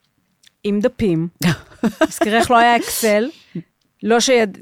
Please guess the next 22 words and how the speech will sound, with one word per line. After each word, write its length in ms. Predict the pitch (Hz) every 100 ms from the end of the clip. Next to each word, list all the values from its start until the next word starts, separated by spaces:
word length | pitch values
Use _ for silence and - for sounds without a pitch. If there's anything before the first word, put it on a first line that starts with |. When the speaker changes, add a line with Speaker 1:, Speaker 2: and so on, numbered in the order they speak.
| 190
Speaker 1:
גם 200 | 240 262
אם 120 | 277
היה, 200 | 247 240
לא 80 | 233
הייתי 240 | 226 220
יודעת 300 | 208 208 214
כפי 240 | - 208 214
שהיום 440 | 202 180 220 208
אינני 320 | 180 175 170
יודעת 280 | 170 165 170
לעשות 220 | 175 165
Speaker 2:
להימורים? 440 | 139 131 135 196 339
Speaker 1:
טבלה. 100 | 160 - _ -
להימורים. 680 | 202 202 196 180 175 147 170
עכשיו 260 | - 233 233
היו 120 | 240
צריכה, 200 | - 226
היו 120 | - 220
צריכים 240 | - 220
לשבת 420 | 196 214 185 190 -
נעמי 340 | 214 240 277
שמחה, 500 | - 240 208 180 208